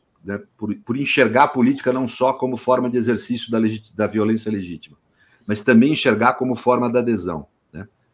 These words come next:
Né? Etienne de la Boétie chamou isso de, de servidão voluntária, Marx chamou isso de ideologia, Weber de adesão. Cada um vai ter um nome, mas todos enxergam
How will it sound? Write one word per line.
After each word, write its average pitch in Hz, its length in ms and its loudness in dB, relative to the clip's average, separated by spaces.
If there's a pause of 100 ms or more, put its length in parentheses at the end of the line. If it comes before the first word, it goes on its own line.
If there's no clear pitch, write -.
(440)
Né? 98 120 -6 (220)
Etienne 143 340 4
de 135 120 2
la 127 100 10
Boétie 120 400 4
chamou 127 300 2
isso 139 200 0
de, 117 300 -2 (260)
de 92 80 -18
servidão 120 520 4
voluntária, 95 600 0
Marx 127 580 -2
chamou 113 280 2
isso 104 120 -4
de 110 120 0
ideologia, 104 640 -2 (880)
Weber 147 460 2
de 107 140 2
adesão. 98 520 2 (240)
Cada 147 220 4
um 160 100 4
vai 151 120 2
ter 143 120 -2
um 143 120 2
nome, 101 280 2
mas 110 180 -2
todos 160 300 4
enxergam 117 580 -2